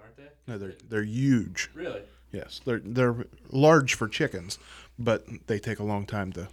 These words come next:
Speaker 2: to mature.
Speaker 1: 'Cause all, like, the, the, s-, like, the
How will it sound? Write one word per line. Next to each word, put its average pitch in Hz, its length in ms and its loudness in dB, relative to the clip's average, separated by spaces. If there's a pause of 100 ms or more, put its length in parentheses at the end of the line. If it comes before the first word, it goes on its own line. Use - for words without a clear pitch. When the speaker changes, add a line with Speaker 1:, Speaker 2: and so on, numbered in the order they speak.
(520)
Speaker 2:
to 131 100 2
mature. 95 380 -2
Speaker 1:
'Cause 127 120 -4
all, 131 160 -6
like, 107 220 -12
the, 95 220 -16 (540)
the, - 180 -14 (400)
s-, - 300 -20
like, - 240 -18
the - 180 -20